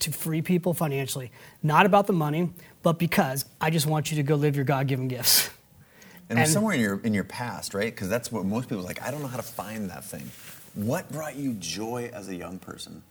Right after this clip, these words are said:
Speaker 2: Was it climbing trees? Maybe you become an arborist. For you, you're embedded, your family was in the financial, your father in financial services for years. You got passionate about money.
Speaker 1: But here's,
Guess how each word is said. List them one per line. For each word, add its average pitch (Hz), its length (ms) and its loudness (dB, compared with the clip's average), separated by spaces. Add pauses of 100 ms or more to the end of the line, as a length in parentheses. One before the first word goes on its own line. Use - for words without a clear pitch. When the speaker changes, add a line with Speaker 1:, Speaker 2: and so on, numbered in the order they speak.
(540)
Speaker 2:
Was 107 100 -8
it 113 60 -4
climbing 120 380 -4
trees? 131 500 -6
Maybe 85 240 -10
you 92 80 -4
become 98 320 -6
an 113 120 -6
arborist. 71 600 -12
For - 160 -6
you, 104 240 0
you're 101 260 0
embedded, 92 360 -4
your 92 100 -6
family 95 640 -4
was 92 220 -4
in 92 160 -2
the 90 80 -6
financial, 90 580 -8 (240)
your 92 80 -2
father 90 380 -4
in 87 100 -8
financial 82 340 -8
services 90 380 -8
for 95 160 -10
years. 85 400 -8
You 92 100 -4
got - 120 -10
passionate - 320 -8
about 98 180 -6
money. 80 280 -10 (140)
Speaker 1:
But 220 140 8
here's, 233 220 8